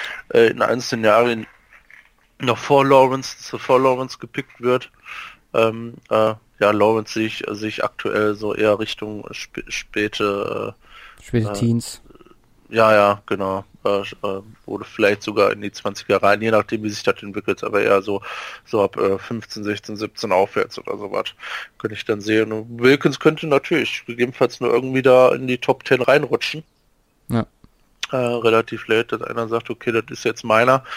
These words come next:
Speaker 1: Ähm, Lawrence ist nicht so meins, ähm, ähm, und, ähm, gut, äh, Oliver und Williams sind sowieso schon weg. Äh, wir wollen aber auf jeden Fall einen Defensive Tackle haben, der uns gefällt, und der stand jetzt noch auf unserem Board.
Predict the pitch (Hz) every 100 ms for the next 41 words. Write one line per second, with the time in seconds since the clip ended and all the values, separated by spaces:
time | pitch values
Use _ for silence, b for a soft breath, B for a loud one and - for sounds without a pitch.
0 | B B B 117 113 117 117 123 120 139
1 | 123 127 113 123 113 110 123 135 - 127
2 | 120 117 120 131 123 117 113 127 113 113
3 | - 117 110 113 107 - 117 - - 110
4 | 104 - B B B 117 113 107 110 110
5 | 117 117 113 117 110 113 110 117 123 131
6 | 113 117 120 - 113 113 113 113 - 117
7 | 107 113 120 113 110 113 110 - 110 113
8 | 113 113 - - - 117 113 110 110 117
9 | 113 113 - - 120 131 - 120 113 -
10 | 113 113 - 117 113 123 110 107 104 117